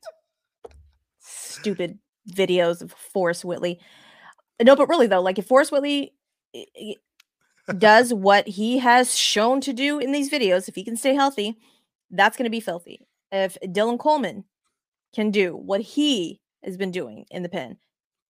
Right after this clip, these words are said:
Speaker 1: gonna be freaking awesome. Um, Bennett Sousa in the offseason has been working, you know, um,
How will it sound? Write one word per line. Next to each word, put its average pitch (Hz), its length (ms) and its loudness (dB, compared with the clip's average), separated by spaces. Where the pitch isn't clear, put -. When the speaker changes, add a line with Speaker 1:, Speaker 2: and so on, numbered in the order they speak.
Speaker 1:
gonna 190 140 0
be 196 160 -6
freaking 196 320 -6
awesome. - 380 -14
Um, 180 680 0
Bennett 196 400 -4
Sousa 214 540 -2
in 190 140 -8
the 180 80 -6
offseason 175 560 -8
has 175 160 -6
been 175 180 -8
working, 170 440 -12
you - 120 -10
know, 185 340 0
um, 175 400 -2